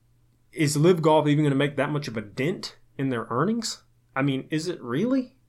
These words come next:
That just doesn't sit well with me. I don't believe that the P G A Tour is gonna be that impacted by Live Golf. I mean, just look at this past season. Perfect example, okay? Live Golf comes on the scene,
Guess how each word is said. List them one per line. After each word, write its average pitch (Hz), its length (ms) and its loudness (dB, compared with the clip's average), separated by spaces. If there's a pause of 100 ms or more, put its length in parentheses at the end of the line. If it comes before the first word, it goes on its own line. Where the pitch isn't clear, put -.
(560)
That 175 160 0
just 190 300 -4
doesn't 165 260 2
sit - 260 -2
well 175 200 4
with 139 100 0
me. 127 120 -2
I 135 120 -2
don't 175 340 0
believe 156 500 -2
that 127 280 -6 (460)
the 147 100 -2
P 175 160 -2
G 151 160 2
A 143 40 2
Tour 151 200 2
is 139 80 0
gonna 131 160 -2
be 123 320 -6
that 135 360 -4
impacted 127 540 -4
by 120 100 0
Live 151 200 0
Golf. 120 240 -4
I 165 80 -2
mean, 175 160 2
just 214 220 -2
look 226 180 4
at 208 120 -4
this 170 140 -4
past 151 380 0
season. - 420 -6 (500)
Perfect 170 320 4
example, 127 520 -8 (240)
okay? 127 280 -12 (580)
Live 160 160 2
Golf 156 220 6
comes 151 200 -2
on 135 100 -2
the 127 60 -4
scene, 175 460 2